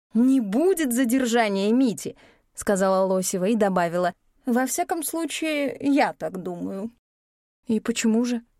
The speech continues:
По-твоему, мужа, едва не убившего жену, так просто отпустят?» не поняла я. «Да не поэтому». Маринка присела,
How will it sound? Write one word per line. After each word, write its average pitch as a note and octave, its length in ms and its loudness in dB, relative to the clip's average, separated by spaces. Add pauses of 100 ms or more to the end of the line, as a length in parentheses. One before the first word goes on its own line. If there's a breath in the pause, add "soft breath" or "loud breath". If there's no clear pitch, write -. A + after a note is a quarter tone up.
(140)
По-твоему, B3 680 2 (160)
мужа, B3+ 440 2
едва G3 380 0
не B3 120 2
убившего G#3 560 0
жену, G#3 460 0 (420 soft breath)
так A#3+ 220 -4
просто C4+ 360 0
отпустят?» - 540 -4 (380)
не G#3 100 2
поняла F#3+ 340 0
я. F3+ 240 -2 (600)
«Да E4+ 220 0
не F#4+ 160 2
поэтому». A3 1040 -4 (600)
Маринка G3 460 0
присела, C#4+ 600 -2